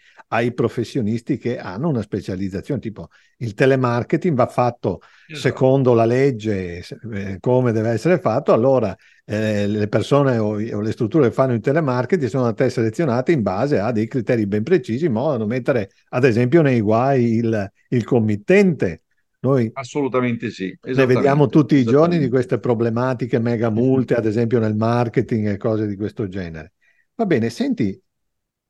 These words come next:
Speaker 1: il network marketing
Speaker 2: Sì.
Speaker 1: è vivo, si sta sviluppando sempre di più, sta mutando pelle, perché il network marketing, io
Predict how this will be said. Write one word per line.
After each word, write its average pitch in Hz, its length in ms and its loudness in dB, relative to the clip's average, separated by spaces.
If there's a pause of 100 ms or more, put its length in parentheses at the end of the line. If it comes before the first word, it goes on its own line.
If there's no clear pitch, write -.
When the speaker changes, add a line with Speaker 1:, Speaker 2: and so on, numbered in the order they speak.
(280)
Speaker 1:
il 170 200 2
network 180 600 0
marketing 92 920 -10 (540)
Speaker 2:
Sì. - 300 -8 (380)
Speaker 1:
è 120 400 0 (440)
vivo, 151 800 0 (320)
si - 200 -6
sta 131 200 2
sviluppando 117 640 0
sempre 104 400 -4
di 92 140 -8
più, 160 520 -2
sta - 240 0
mutando 120 640 0
pelle, 170 640 2 (240)
perché 208 340 0
il 117 160 2
network 160 460 2
marketing, 101 960 -4
io 143 320 0